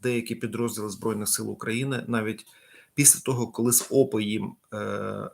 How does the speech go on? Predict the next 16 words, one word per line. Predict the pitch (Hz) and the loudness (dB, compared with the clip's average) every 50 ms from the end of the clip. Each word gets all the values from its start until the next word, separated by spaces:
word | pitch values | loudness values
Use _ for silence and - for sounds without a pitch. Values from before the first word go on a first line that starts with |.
| _ _ _ | _ _ _
наказують | 117 131 127 - 139 127 113 - - - 82 76 - _ - | -4 -2 2 6 6 6 6 4 0 -4 -8 -10 -12 _ -20
іти | - - - 120 107 | -20 -6 -4 -4 -4
в | 104 - | -2 -4
кон-, | - 107 - - _ _ _ _ - | -6 -6 -6 -6 _ _ _ _ -8
контрнаступ, | 113 107 98 - - 107 113 123 143 - - 123 - - - _ _ - - - _ _ _ | -6 -6 -6 -6 -4 -2 -2 0 0 0 0 -2 -4 -8 -10 _ _ -20 -20 -20 _ _ _
відмовляються | - 113 135 123 123 127 123 117 123 123 117 110 104 98 95 - - - | 0 2 2 4 4 4 2 4 4 4 4 4 4 0 -2 -4 -2 0
це | - - 113 | 0 0 0
робити | 107 104 101 135 143 - 120 | -2 -2 -2 -2 -2 -2 -4
і | |
залишаються | 104 92 - - - - 110 104 - - | -6 -6 -6 -4 -2 -2 0 0 0 -2
в | 98 - | -4 -8
окопах, | 104 - 135 139 135 113 - | -2 0 2 2 2 0 -4
щоб | - - 110 | -4 -4 -4
зберегти | 101 - 98 120 117 - - - 139 127 | -6 -6 -4 -4 -4 -4 -4 -2 -2 -2
більше | 104 104 123 117 - - 107 | 0 0 0 0 0 0 -2
життів | 95 90 101 - - - 107 98 - | -4 -6 -6 -8 -8 -10 -10 -10 -10